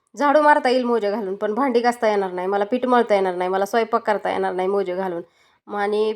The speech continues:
फरशीवर फक्त फिरता येईल, मग तेवढ्यापुरतं घालायचं, तेवढ्यापुरतं काढायचं. त्यामुळं मी मोजेच घालत नाही. आणि एवढी थंडी वाजली ना मला, की पाय आणि हात नुसतं असं वाटायचं बर्फात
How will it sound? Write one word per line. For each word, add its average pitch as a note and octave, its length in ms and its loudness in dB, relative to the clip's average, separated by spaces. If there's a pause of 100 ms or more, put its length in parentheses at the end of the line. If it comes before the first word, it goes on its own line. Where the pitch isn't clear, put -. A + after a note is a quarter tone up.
फरशीवर B3+ 380 4
फक्त B3+ 320 0
फिरता G#3 260 2
येईल, F#3 120 2
मग F#3+ 160 -2
तेवढ्यापुरतं A3+ 500 2
घालायचं, A3+ 460 0
तेवढ्यापुरतं G#3 480 0
काढायचं. A3+ 480 0
त्यामुळं A3 380 0 (580)
मी A#3+ 120 -2
मोजेच C4 380 2
घालत A#3 300 0
नाही. F#3 200 -6
आणि G#3+ 200 -2
एवढी B3+ 340 0
थंडी B3 220 0
वाजली A#3 300 4
ना G#3 100 0
मला, G3 260 -2 (460)
की A#3 60 -10
पाय A3+ 380 4
आणि G#3+ 260 -6
हात G#3+ 300 -6 (100)
नुसतं A#3 300 -4
असं A3+ 180 -4
वाटायचं A#3 380 0
बर्फात A#3 480 2